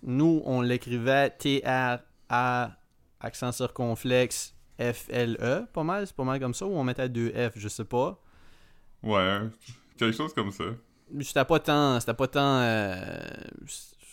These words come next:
Speaker 1: c'était pas tant normalisé, là, le, étant donné qu'on savait pas. Puis même en googlant, on trouvait rien. Puis là, j'ai demandé à Juice ce que ça voulait dire, puis il m'a dit que ça voulait dire Eve's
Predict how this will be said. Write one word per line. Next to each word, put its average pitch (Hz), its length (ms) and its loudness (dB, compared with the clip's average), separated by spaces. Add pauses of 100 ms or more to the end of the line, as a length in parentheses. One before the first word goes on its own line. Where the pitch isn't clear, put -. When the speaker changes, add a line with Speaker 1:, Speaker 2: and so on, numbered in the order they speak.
(180)
Speaker 1:
c'était 113 300 -6
pas 117 160 -2
tant 123 460 -2
normalisé, 113 840 0
là, 120 160 2
le, 107 320 -2 (640)
étant 113 160 -6
donné 110 180 -2
qu'on 117 140 -2
savait 113 300 0
pas. 175 160 -2
Puis 139 160 -2
même 180 200 2
en 156 140 6
googlant, 135 580 4
on 127 80 2
trouvait 120 320 2
rien. 127 280 -2 (420)
Puis - 80 -10
là, 247 60 -2
j'ai 196 100 -2
demandé 156 240 2
à 185 160 2
Juice 170 380 0
ce - 160 -6
que 127 100 -2
ça 123 140 -2
voulait 123 260 0
dire, 151 240 -2
puis 143 120 -6
il - 20 0
m'a 123 120 0
dit 131 120 -6
que 175 80 -8
ça 143 100 2
voulait 117 240 2
dire 135 280 2 (180)
Eve's 180 680 -4